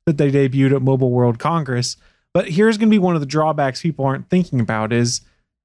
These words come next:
you know, it's great with the phones we have nowadays. I don't put screen protectors on mine because the Gorilla Gla-, Gorilla Glass, rather, by Corning,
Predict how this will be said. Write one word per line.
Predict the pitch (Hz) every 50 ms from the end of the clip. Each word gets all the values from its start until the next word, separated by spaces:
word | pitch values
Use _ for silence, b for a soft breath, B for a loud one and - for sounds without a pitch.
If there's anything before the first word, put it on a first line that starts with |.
| _ -
you | 156 160
know, | 170 180 185 185 185
it's | 190 175 151 -
great | - 196 208 208 202
with | 175 165 -
the | -
phones | - - 175 180 170
we | 160 170 160
have | 160 151 139
nowadays. | 151 160 165 170 160 143 135 135 135 139 127 123 - - _ _ -
I | - 175
don't | 196 208 196 -
put | - 190 -
screen | - - 170 165 170
protectors | 165 165 - 160 147 - 147 139 135
on | 135 131
mine | 127 127 131 135 139
because | 147 139 156 151 143
the | 156
Gorilla | 139 143 147 160 170 165
Gla-, | 143 143 135 139 139 - _ _ -
Gorilla | 160 135 135 151 160 160 143
Glass, | 131 135 135 127 123 117 117 120 - -
rather, | 127 120 110 107 120 120
by | 123 131 123
Corning, | 123 - - 170 175 156 143 139 143 -